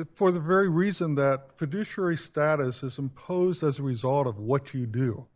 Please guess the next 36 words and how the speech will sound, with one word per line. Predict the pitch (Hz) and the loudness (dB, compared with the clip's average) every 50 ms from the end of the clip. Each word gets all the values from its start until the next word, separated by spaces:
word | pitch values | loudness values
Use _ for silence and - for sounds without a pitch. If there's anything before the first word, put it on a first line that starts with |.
| _ _ _ _ _ _ _ _ _ - | _ _ _ _ _ _ _ _ _ -6
It | 135 139 | -2 0
is | 147 139 139 | 0 0 0
imposed | 151 139 - - 170 180 180 180 156 - | -2 -4 -4 -2 0 2 2 2 2 2
by | 165 147 143 | 0 2 2
law. | 139 131 131 131 139 147 135 120 95 - 131 - _ _ _ _ _ _ _ _ _ _ - - _ _ - | 0 0 0 2 4 4 4 4 2 -2 -8 -12 _ _ _ _ _ _ _ _ _ _ -20 -20 _ _ -6
It | - 147 | -2 2
is | 151 151 143 | 2 2 0
possible | - - - - 208 226 233 - - 180 147 156 151 147 | -2 -10 -4 2 2 2 2 2 -2 -6 -2 -2 -2 -2
to | 143 - - 151 135 | -4 -6 -8 -8 -4
define | 123 139 131 - - 175 170 180 190 190 190 | -4 -4 -6 -4 -2 -2 0 0 0 0 -2
the | 165 156 135 | -2 -4 -6
scope | - - - 175 175 190 180 190 | -6 -6 -2 0 0 0 0 -2
of | 170 156 - | -4 -4 -2
your | 165 160 156 147 | -2 0 0 2
engagement. | 143 135 120 131 127 131 127 - - - - _ _ _ _ _ _ _ _ _ | 0 0 -2 -2 -2 -4 -4 -6 -12 -14 -16 _ _ _ _ _ _ _ _ _
For | - 143 139 | 0 0 0
example, | 131 123 139 151 160 160 - 190 175 | 2 4 4 4 4 4 0 -2 -2
you | 156 139 135 | 0 -2 0
might | 131 139 139 139 135 | 2 2 2 0 -2
say, | - - 156 143 139 139 131 135 - - - - _ _ - | -2 0 0 2 2 2 0 -4 -10 -20 -20 -20 _ _ -2
"I'm | 147 170 214 | 0 2 4
gonna | 233 214 196 | 4 2 2
provide | 170 170 147 160 156 160 156 143 | 0 2 4 6 6 6 6 2
advice | 127 113 135 139 151 156 151 - | 0 2 4 4 4 4 0 -4
to | - 151 | -6 -4
you, | 139 139 143 143 147 143 143 - - - - _ _ _ _ | -2 0 0 0 -2 -2 -6 -12 -20 -20 -20 _ _ _ _
but | - 127 | -2 0
I'm | 139 170 220 | 2 2 4
not | 220 226 202 190 - | 4 2 2 2 0
gonna | 202 180 151 | 0 0 2
monitor | 139 135 139 139 147 156 165 165 151 - - - 143 135 135 127 113 - _ _ - | 2 2 2 2 4 4 2 2 -2 -2 -2 0 2 2 2 0 -2 -6 _ _ -8
your | 139 139 147 143 | -2 0 2 2
investment | 127 117 139 143 135 - - 135 117 - | 2 2 0 0 0 0 -4 -6 -4 -2
portfolio | 139 127 120 - 143 139 131 131 127 123 120 | -6 -6 -4 -2 -2 0 0 0 0 -2 -2
beyond | 107 117 120 117 127 127 139 156 151 117 | -4 -4 -4 0 0 2 2 2 0 -2
this." | 107 101 - - - | -4 -8 -10 -14 -18